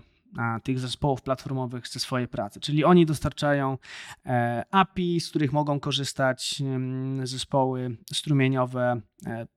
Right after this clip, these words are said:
toolset, serwisy, e, sporo wiedzy, support, platformę DevOpsową i tak dalej, i tak dalej, do tego, żeby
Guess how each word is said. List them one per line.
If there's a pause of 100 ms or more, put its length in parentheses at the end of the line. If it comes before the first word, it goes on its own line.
(200)
toolset, (220)
serwisy, (460)
e, (100)
sporo
wiedzy,
support,
platformę
DevOpsową
i
tak
dalej,
i
tak
dalej,
do
tego,
żeby